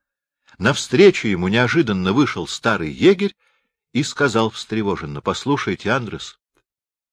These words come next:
у вас в доме поселился злой товарищ.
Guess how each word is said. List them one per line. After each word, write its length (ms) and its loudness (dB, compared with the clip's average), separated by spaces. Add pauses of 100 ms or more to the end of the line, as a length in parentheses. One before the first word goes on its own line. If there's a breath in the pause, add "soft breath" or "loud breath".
(100)
у 140 2
вас 280 0
в 120 -4
доме 320 4
поселился 680 -2
злой 380 0
товарищ. 640 -6